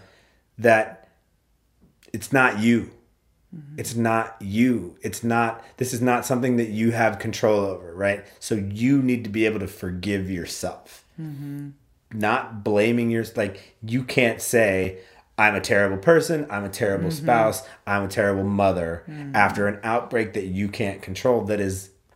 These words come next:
Speaker 1: I think everybody would agree now,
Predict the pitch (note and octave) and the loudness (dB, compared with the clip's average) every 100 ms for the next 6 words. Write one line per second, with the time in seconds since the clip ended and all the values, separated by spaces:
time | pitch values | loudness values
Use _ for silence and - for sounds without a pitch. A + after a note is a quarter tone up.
0 | _ _ _ _ _ _ _ _ _ _ | _ _ _ _ _ _ _ _ _ _
1 | G2+ C3 B2 - A#2 A2+ A#2+ A2 G#2 F#2+ | 0 0 0 2 4 4 4 2 2 2
2 | F#2 F#2 F#2 A2 G2 F2 | 0 0 0 0 0 -2